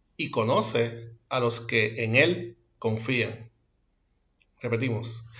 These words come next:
"Jehová es bueno, fortaleza en el día de la angustia, y conoce a los que en él confían".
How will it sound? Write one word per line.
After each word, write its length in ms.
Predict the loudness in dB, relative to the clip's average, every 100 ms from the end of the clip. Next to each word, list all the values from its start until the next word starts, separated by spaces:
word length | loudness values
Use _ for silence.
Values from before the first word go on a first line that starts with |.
| 0
"Jehová 260 | 6 8 8
es 160 | 6 4
bueno, 560 | 4 4 2 -4 -14 0
fortaleza 720 | 2 6 6 6 8 6 6
en 100 | 2
el 180 | 2 2
día 300 | 2 4 6
de 140 | 6
la 60 | 6
angustia, 640 | 4 4 2 0 -2 -2 -14 _ _ _ -4
y 140 | -4
conoce 680 | 0 2 2 2 0 0 -4 -16 _
a 140 | 2 2
los 160 | 2
que 420 | 2 4 4 2
en 120 | 2 2
él 380 | 2 0 -6 -16 _ -4
confían". 720 | -2 -2 0 -2 -2 -8